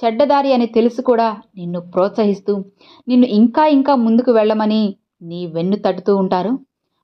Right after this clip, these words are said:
వాళ్ళే నిన్ను ముంచేస్తారు అని తెలుసుకో. అవునమ్మా,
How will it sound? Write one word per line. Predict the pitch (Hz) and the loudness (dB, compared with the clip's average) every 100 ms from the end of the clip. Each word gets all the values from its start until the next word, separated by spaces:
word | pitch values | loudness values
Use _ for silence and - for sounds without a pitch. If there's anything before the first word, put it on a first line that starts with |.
| _ | _
వాళ్ళే | 160 160 160 202 220 220 _ | -8 -2 0 0 -2 -6 _
నిన్ను | 180 175 | -12 -8
ముంచేస్తారు | 165 160 170 208 202 202 196 | -8 -8 -2 -2 0 0 0
అని | 190 | -2
తెలుసుకో. | 180 185 185 - 175 _ _ _ _ _ _ - | -2 -6 -8 -20 -20 _ _ _ _ _ _ -18
అవునమ్మా, | 170 170 190 190 185 | -10 -4 -2 -2 -4